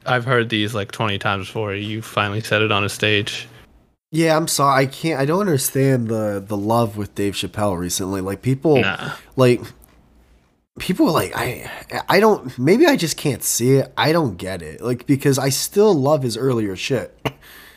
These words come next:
Speaker 2: And it's, like, almost, but people talk about him with his new stuff as if it's better. And I'm just like,
Speaker 1: Yeah.
Speaker 2: "What? Like, what?"
Speaker 1: E-,
Speaker 2: Like,
Speaker 1: even,
Speaker 2: you know
Speaker 1: even
Speaker 2: what?
Speaker 1: his old stuff, um, was, was,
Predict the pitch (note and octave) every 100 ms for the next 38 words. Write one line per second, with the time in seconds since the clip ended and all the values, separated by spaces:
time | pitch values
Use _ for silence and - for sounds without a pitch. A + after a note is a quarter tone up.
0 | _ _ _ - C3 C3 B2+ C#3+ C3+ C#3+
1 | C3+ - - - C#3 C3 F#3+ G3 C3+ B2+
2 | C3 B2 A#2 A2 A#2+ A2+ G2+ G#2 - -
3 | A2+ A#2+ G2 G#2+ F3 F3 - D#2 C2+ -
4 | _ _ _ - A2+ B2+ G#2+ F2 - C3+
5 | D#3 A#1+ - _ _ _ _ - B2 B2+
6 | G#2+ G2 - A2 D#3+ C4+ D4+ C4 E3+ C#3+
7 | C3 A2+ A2+ F3+ G#4+ A4+ - E3+ F3+ F#3+
8 | D#3+ - D3 G3 A3+ C#3 C#3 G#3+ A3+ C#3+
9 | B2 C3+ - - A2+ A#2+ - - D3 B2+
10 | A#2+ B2 B2 A#2 B2 - - B2+ A#2 -
11 | -